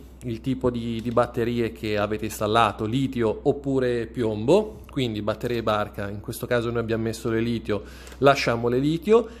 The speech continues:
e gli diciamo ok, perfetto. Dopodiché andiamo nella connessione barca, quindi per connettere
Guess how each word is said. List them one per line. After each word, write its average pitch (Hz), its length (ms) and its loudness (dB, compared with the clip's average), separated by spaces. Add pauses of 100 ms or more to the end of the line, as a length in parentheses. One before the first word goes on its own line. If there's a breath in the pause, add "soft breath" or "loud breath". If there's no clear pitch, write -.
e 185 120 6
gli 170 80 6
diciamo 127 520 2
ok, 101 400 -2 (220)
perfetto. 131 540 0 (360 loud breath)
Dopodiché 233 460 6
andiamo 202 300 6
nella 180 240 4
connessione 165 640 2
barca, 107 360 0
quindi 127 220 -2
per 190 180 2
connettere 131 720 0